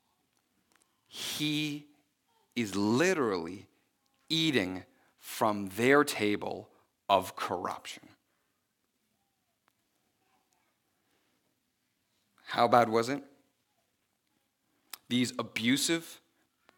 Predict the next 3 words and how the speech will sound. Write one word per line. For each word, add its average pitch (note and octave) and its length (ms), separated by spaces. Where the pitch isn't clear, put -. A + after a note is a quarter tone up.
covetous, - 680
blasphemous, C#3 840
perverted C#3 720